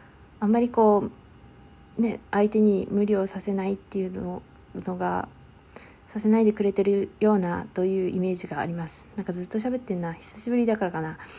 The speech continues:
あの、<laughs> すいません。あの、メッセージありがとうございます。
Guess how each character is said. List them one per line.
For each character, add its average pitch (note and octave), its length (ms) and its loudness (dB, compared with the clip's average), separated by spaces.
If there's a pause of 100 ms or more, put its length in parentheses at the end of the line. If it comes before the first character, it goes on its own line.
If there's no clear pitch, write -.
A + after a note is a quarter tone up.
(360)
あ - 160 -8
の、 G#3 220 4 (240)
<laughs> - 300 -20
す - 60 0
い G3+ 40 4
ま F#3 80 2
せ - 140 0
ん。 - 100 -2 (640)
あ G3 100 -6
の、 F#3+ 180 -4
メ G3+ 120 2
ッ - 20 2
セ G#3+ 140 0
ー G#3+ 40 4
ジ G3+ 100 0
あ F#3 40 0
り G3+ 100 6
が A3+ 80 4
と G#3+ 120 0
う - 20 0
ご G3 80 -2
ざ G#3 100 2
い G#3+ 60 4
ま A3 160 4
す。 G#3+ 80 -2